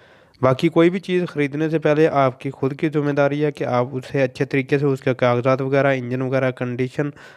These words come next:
आप ख़ुद जाकर चेक करें। हमारा मकसद यही होता है कि आपके लिए अच्छे अच्छे ट्रैक्टर लेके आएँ। तो अगर आप भी अपने ट्रैक्टर और ज़राइलात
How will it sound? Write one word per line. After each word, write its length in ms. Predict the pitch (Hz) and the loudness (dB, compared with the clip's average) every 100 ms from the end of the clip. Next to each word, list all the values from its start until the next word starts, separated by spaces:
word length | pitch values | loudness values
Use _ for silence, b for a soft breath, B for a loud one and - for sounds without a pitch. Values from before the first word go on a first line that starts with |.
| B 131 | B 0
आप 200 | 127 - | 0 2
ख़ुद 240 | 151 143 | -2 0
जाकर 360 | 143 127 135 131 | 0 0 0 -4
चेक 240 | - 120 - | -2 -4 -4
करें। 320 | 113 113 113 _ b b b b b | -8 -8 -14 _ b b b b b
हमारा 220 | 131 151 | 2 4
मकसद 340 | 180 170 175 165 | 2 0 -2 -2
यही 220 | 160 160 | 0 0
होता 220 | 160 160 | 0 0
है 60 | 156 | -4
कि 140 | 165 | -4
आपके 400 | 151 139 135 - | -2 0 0 -2
लिए 220 | 143 147 143 | -2 0 0
अच्छे 260 | 127 - | -2 -2
अच्छे 240 | 139 - 135 | -4 -4 -2
ट्रैक्टर 320 | 127 123 131 | -2 -2 -2
लेके 260 | 143 135 147 | 0 2 2
आएँ। 200 | 151 156 | 2 0
तो 120 | 135 | 0
अगर 160 | 127 135 | 2 4
आप 180 | 139 143 | 4 2
भी 120 | 165 | 0
अपने 240 | 151 147 | 0 -2
ट्रैक्टर 360 | 139 139 - 160 | 0 -2 -2 -2
और 220 | 143 139 | 0 0
ज़राइलात 520 | 127 131 127 143 139 | 0 0 2 0 0